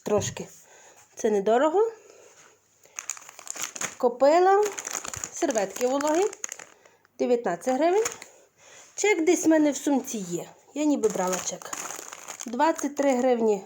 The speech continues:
губки. Як той заходиш до Аврори і не купляєш губки? Там ще були чорні, але чогось вони двадцять дев'ять гривень. Я подумала, що в мене і так не така елітна кухня.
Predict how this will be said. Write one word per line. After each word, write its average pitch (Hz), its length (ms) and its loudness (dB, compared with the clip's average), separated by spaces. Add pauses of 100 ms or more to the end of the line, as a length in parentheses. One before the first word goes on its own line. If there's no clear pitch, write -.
губки. 214 400 -2
Як 254 260 4
той 220 120 4
заходиш 208 440 2
до 196 120 2
Аврори 247 540 4 (420)
і - 20 2
не 226 100 2
купляєш 226 360 2
губки? 196 240 -8 (320)
Там 233 180 2
ще 254 140 2
були 262 300 4
чорні, 269 680 4 (340)
але 220 180 2
чогось 277 320 2
вони 277 160 4
двадцять 262 300 2
дев'ять 214 300 2
гривень. 170 320 -4 (800)
Я 269 220 6
подумала, 277 500 4
що 254 500 6
в 247 40 4
мене 233 220 4
і 226 40 4
так 302 200 -2
не 302 60 2
така 285 340 2 (680)
елітна 277 400 4
кухня. 269 440 0